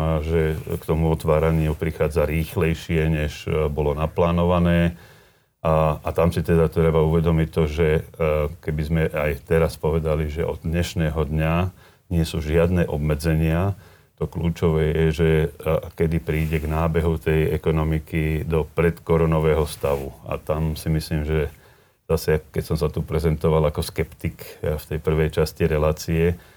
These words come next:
tak tam ten môj skepticizmus vyplýva aj možno z očakávania, že vôbec to nebude tak, že teraz vám povieme, že tak však otvorte. No, oni všetci ako prevádzky sa otvoria, ale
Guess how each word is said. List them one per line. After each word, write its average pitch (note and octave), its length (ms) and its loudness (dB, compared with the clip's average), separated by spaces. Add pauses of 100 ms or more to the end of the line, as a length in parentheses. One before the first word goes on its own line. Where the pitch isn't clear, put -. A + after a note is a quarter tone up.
(280)
tak - 160 -8
tam D#2+ 240 0
ten D#2+ 160 -2
môj E2 240 2
skepticizmus D#2+ 800 -4
vyplýva D#2 640 0
aj D2 80 0
možno D#2 480 -4
z F2 80 0
očakávania, D#2+ 880 0
že D#2+ 400 0 (960)
vôbec E2+ 240 2
to - 160 -4
nebude D#2+ 320 2
tak, D2+ 240 0
že D2+ 240 0
teraz D#2 320 -2
vám E2 160 0
povieme, D#2 400 0
že D2+ 80 -6
tak E2 160 -8
však D2 160 -8
otvorte. E2 640 0 (160)
No, C#2+ 160 -2
oni D2+ 80 -6
všetci E2 400 -4
ako D2 400 -4
prevádzky D#2+ 480 0
sa C#2 160 -4
otvoria, E2 640 2
ale D#2+ 240 4